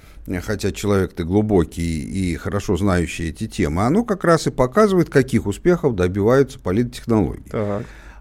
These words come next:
Speaker 1: А, ну, ты прикинь, все же очень просто. А, я не простой человек, не я лично, а вот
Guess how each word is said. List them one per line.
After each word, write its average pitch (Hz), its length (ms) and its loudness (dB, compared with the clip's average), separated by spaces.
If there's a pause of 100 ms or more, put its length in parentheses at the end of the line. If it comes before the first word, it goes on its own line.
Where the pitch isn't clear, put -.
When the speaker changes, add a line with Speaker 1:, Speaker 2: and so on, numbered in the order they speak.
(100)
Speaker 1:
А, 120 400 2
ну, 214 440 4
ты 240 120 2
прикинь, 226 340 0
все 214 200 4
же 202 80 4
очень 190 260 2
просто. 82 640 -4 (1160)
А, 113 1000 0 (460)
я 196 240 4
не 196 120 6
простой 151 460 2
человек, 90 420 0
не 147 140 4
я 220 120 8
лично, 107 400 2
а - 20 0
вот 82 200 -4